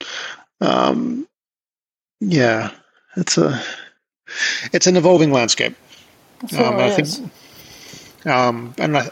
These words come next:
Speaker 1: and I think long term we're gonna start seeing, yeah, maturing responses to that.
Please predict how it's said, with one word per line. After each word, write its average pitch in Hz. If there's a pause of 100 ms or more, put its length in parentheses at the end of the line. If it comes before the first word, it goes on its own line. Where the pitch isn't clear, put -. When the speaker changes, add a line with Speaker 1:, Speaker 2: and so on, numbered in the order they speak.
Speaker 1:
and 139
I 120
think 139
long 120
term 117
we're 113
gonna 113
start 113
seeing, 117 (1300)
yeah, 113 (140)
maturing 131
responses 110
to -
that. 117